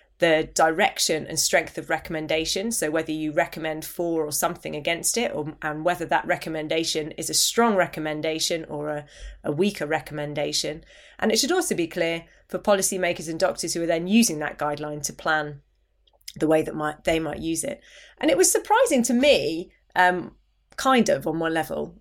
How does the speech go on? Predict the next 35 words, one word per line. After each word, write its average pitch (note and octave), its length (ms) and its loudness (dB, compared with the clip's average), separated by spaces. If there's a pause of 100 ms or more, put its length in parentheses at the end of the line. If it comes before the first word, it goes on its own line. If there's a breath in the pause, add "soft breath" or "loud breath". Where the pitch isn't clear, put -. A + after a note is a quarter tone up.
(140)
and F3 260 -2
I F#3 80 4
kind C4 220 2
of A3 80 0
knew A3+ 140 2
this F3+ 180 2
didn't G3 240 0
happen, G#3 420 0
but G#3+ 120 2
at F#3+ 160 2
the F#3+ 120 -4
same G#3+ 240 2
time, G#3 240 2
when F#3+ 100 2
someone F#3 320 0
lays F3 220 2
it E3+ 80 0
out F3 160 4
like D#3+ 140 2
this, E3 200 -2
you F#3 80 -2
think, E3 300 -2
"Why G3 260 2
doesn't D3+ 300 0
it C#3 60 -4
happen?" D3 400 -6 (400 loud breath)
That A#3+ 100 0
this B3+ 220 4
generally C4+ 600 4
isn't - 260 0
considered G3 600 0
by F3+ 400 4
major G3+ 460 6
guideline D#3+ 480 0
producers, D#3 800 0